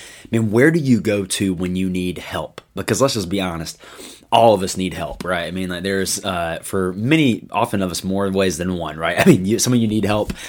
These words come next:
uh, every single day of your life, right? I need help so often. Where do you run to when you need help? Do you run to, um, other people? Do you run to things? Do you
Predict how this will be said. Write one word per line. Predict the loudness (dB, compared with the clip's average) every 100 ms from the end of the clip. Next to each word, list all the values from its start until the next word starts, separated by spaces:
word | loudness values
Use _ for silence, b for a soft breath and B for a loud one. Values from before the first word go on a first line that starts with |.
| -4
uh, | 0 0 0
every | -2 -2
single | -2 -2
day | 0
of | 2
your | 2
life, | 0 -4
right? | -2 -2 0
I | 4
need | 4 4
help | 2 0 -2
so | -2 0
often. | -2 -4 -6 -2
Where | 0 0
do | 2
you | 2 2
run | 2 0 0
to | 0 -2 -4 B B B B
when | 0 2
you | 2
need | 0 2
help? | 2 0 -2
Do | -6
you | -4
run | -4 -4
to, | -4 -2 -2 -4
um, | -6 -8 -8
other | -8 0
people? | 4 4 2 -6
Do | -6 -4
you | -2 -2
run | -4 -6
to | -12
things? | -4 2 2 2 -2 -6
Do | -6 -4
you | -2 -2 -2